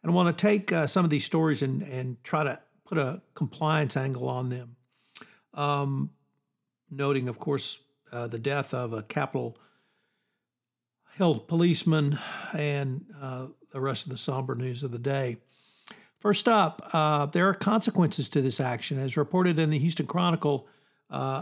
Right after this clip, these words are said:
a attorney from the great state of Texas who took part in the armed insurrection, uh, overtaking the, uh, U S Capitol has, uh, been terminated from his position at, at, at Goose,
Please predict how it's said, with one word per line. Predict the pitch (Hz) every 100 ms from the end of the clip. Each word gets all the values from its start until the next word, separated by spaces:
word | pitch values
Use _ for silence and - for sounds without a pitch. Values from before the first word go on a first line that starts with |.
| -
a | 151 143 139
attorney | - - 220 196 151 151
from | - 143 139
the |
great | 143 165
state | 160 165 151
of | 127
Texas | - 180 - 147 120
who | 135
took | - 170 -
part | 165 156
in | 139
the | 135
armed | 135 151 139
insurrection, | 139 123 147 156 165 - 127 120 _ _ _ _ _ _ -
uh, | 131 139 -
overtaking | 156 160 160 143 143
the, | 131 131 127 123
uh, |
U | 135 147
S | 135
Capitol | - 151 151 147 135 - - - _ - -
has, | - 151 143 135 - -
uh, | 131
been | 127 131
terminated | - - 208 160 143 131
from | - 135
his | 131 143
position | 110 123 147 180 143 123 135 _ _ _ _ _
at, | 135 131 131 127 - _ _ _
at, | 131 123 120 120 - -
at | 131 123 - -
Goose, | 143 147 - -